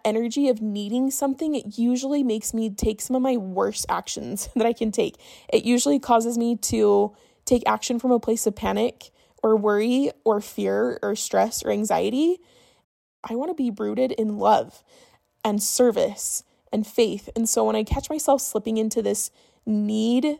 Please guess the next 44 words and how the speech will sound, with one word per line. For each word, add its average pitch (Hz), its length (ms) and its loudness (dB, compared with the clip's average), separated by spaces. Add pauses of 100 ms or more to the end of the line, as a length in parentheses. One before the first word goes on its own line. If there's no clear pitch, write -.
(100)
feeling 262 520 0
or 240 60 2
energy, 220 380 -2
it's 240 120 -4
just, - 120 -6
like, 415 140 -2
a 285 60 0
quick - 260 -4
little 226 180 0
gut - 220 0
check. - 360 -4 (400)
Like, 208 300 2
do 285 140 2
I 370 120 2
actually 269 440 2
need 233 640 0 (380)
this 226 260 4
business 233 380 2
to 233 100 0
work? 214 540 -2 (460)
If 226 160 2
it, 226 180 4
if 233 120 4
it 220 120 4
feels 247 220 6
like, 269 280 2
"Yes, 208 280 0
I 202 80 0
do. 180 320 -2
<laughs> - 60 -10
Like, - 140 4
I 277 120 4
do 220 220 -2
need 233 200 0
the 214 80 -2
money 202 360 -2 (300)
from - 220 4
this 277 160 -2
business 240 360 4
to 262 80 0
work," 226 340 0
then 269 100 4
it's 277 140 -2
like, 247 280 0